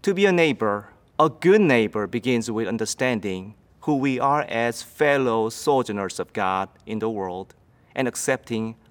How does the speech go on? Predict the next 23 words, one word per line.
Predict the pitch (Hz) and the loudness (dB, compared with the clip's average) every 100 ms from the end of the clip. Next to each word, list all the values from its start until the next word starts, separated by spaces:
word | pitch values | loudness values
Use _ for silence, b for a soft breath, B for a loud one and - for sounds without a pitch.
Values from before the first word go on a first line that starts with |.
| _ | _
others. | 107 98 90 87 - - _ _ _ _ _ _ _ _ _ b b b | -6 -6 -8 -14 -14 -16 _ _ _ _ _ _ _ _ _ b b b
The | 151 | -2
Samaritan | - 156 170 190 190 139 | 0 4 6 6 4 0
had | 135 143 147 - | 2 2 2 4
that | 147 156 | 2 2
spirit. | - - 143 107 95 98 _ _ _ _ _ _ _ _ _ _ _ b b b b | -4 -4 0 0 -2 -12 _ _ _ _ _ _ _ _ _ _ _ b b b b
Even | 190 180 175 | 4 6 6
though | 151 160 170 | 8 8 8
he | 175 185 | 6 2
had | 175 165 | 4 4
a | 165 | 2
different | - 180 - 151 147 - | 4 0 2 0 0 2
ethnic | 143 147 131 131 123 _ b b b | 0 0 -2 -2 -2 _ b b b
and | - 139 | 0 2
religious | 135 143 143 143 - | 4 4 2 0 0
background, | 135 127 - 113 104 107 113 _ _ | 2 2 0 -2 0 -2 -10 _ _
he | - 190 | -2 2
didn't | 175 170 160 151 B B | 4 4 2 -2 B B
hesitate | - 180 165 - 139 | 2 4 2 0 -2
to | 135 | -2
help | 151 139 135 | 2 2 4
the | 143 | 0
victim. | 123 113 - 104 113 | 0 -2 -2 -8 -10